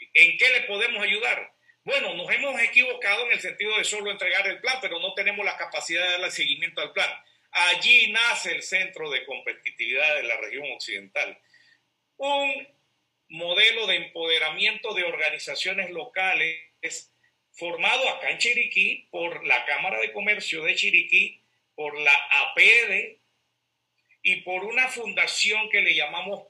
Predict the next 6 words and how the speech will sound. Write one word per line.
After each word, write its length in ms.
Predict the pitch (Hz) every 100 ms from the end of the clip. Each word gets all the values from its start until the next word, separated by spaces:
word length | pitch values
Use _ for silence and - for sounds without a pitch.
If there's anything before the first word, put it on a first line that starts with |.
| -
Pro 380 | 214 233 233
Chiriquí, 840 | - 196 180 165 - - 220 - - _ _ _ _ _ -
de 80 | 175
empresarios 640 | 170 160 160 196 220 196
icónicos 1040 | 214 - - 233 240 226 214 - 151 -
chiricanos 1120 | - 160 160 - - - 214 190 165 190 -